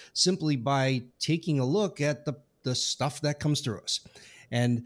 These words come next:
today, that's what we're going to discuss. So we're speaking with Doctor Erica Barnell. She's the co-founder and chief science officer at Geneoscopy.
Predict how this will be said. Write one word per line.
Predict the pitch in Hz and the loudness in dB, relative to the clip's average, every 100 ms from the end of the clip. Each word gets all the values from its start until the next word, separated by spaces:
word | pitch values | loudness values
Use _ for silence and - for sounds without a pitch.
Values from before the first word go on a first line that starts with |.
| - - | -12 -4
today, | 151 185 185 | 2 4 4
that's | 131 127 | 2 -2
what | 127 | -4
we're | 120 | -6
going | 110 107 104 | -2 -2 -2
to | 95 | -4
discuss. | 98 - 107 - | -4 -4 -4 -4
So | - | 0
we're | 139 | 0
speaking | 135 - 214 180 | 0 -2 -2 -2
with | 127 | 0
Doctor | 127 127 120 | 0 -2 -8
Erica | 110 135 165 | -4 -2 -2
Barnell. | 160 143 123 113 151 | 0 2 2 2 0
She's | - 131 | 0 0
the | 135 | -2
co-founder | - 175 196 180 180 175 | -2 -2 0 0 0 2
and | 120 | 0
chief | - 170 | 0 0
science | - 156 151 151 135 | 2 2 2 2 2
officer | 120 120 - 135 - | 0 -2 -4 -4 -2
at | 135 120 | -4 -2
Geneoscopy. | 107 143 151 175 - - - | 0 2 4 2 0 -4 -12